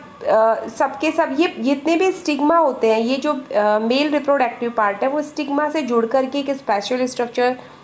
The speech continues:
बनाता है, जो कि आप डायग्राम में देख रहे हैं, green color का gynostegium। और इसकी अगर हम structure देखते हैं, तो इस structure में आप देख रहे हैं, दो जो हैं, वो पोलिनिया आपको नज़र आ रहे हैं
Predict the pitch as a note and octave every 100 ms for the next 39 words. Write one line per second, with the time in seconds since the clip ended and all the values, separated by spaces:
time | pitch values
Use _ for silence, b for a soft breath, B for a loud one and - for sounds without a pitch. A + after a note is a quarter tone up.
0 | B - G#3 G#3+ G#3+ A#3+ A#3+ A#3 A#3+ A#3
1 | G#3+ G#3+ G#3 G#3+ A3+ A3+ A3+ A3+ A3+ A3
2 | A3+ A#3 G#3+ A#3 B3 B3+ A3 G#3 G#3 A#3+
3 | A3+ G3 G3 A#3 C4+ C4 G#3+ F#3 G3+ A#3
4 | D#4+ - B B B A3+ A#3+ B3+ - D#4+
5 | D#4+ - F4 - A3+ A#3 D4 D4+ D4 -
6 | C4+ C4+ D#4 D4 B3+ A3+ - A#3 B3 F4
7 | - - - _ _ - - - B B
8 | B B C#4 D4 D#4+ E4 D#4+ D4+ D4+ D4
9 | D4+ D4 B3 B3 B3+ C4 C#4+ G3+ G#3 C4+
10 | E4+ D#4+ D#4 C#4 C4+ C#4+ C#4+ C#4+ B3 A#3
11 | B3 C4 C4+ C#4 - A#3 - C4 C4+ G#3+
12 | G3 A#3+ B3+ A3 G#3 G#3 A3 C#4